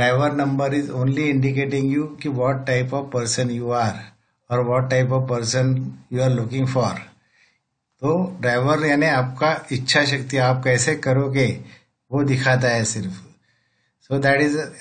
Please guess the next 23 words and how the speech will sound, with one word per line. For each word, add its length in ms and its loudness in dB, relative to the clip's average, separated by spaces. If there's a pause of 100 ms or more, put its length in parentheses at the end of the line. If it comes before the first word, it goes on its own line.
another 320 0
clarification 760 0
regarding 480 0
that 120 0
query। 420 -2 (600)
Someone 340 4
has 160 4
said, 260 4
"अरे 420 0
मेरा 280 4
भी 240 2
जन्म 600 0 (260)
नाइनटीन 500 2
को 100 2
हुआ 300 6
है, 220 2 (540)
तो 80 0
मैं 280 4
क्यों 140 2
नहीं 140 4
मुकेश 380 2
अंबानी 380 2
हूँ?" 340 -6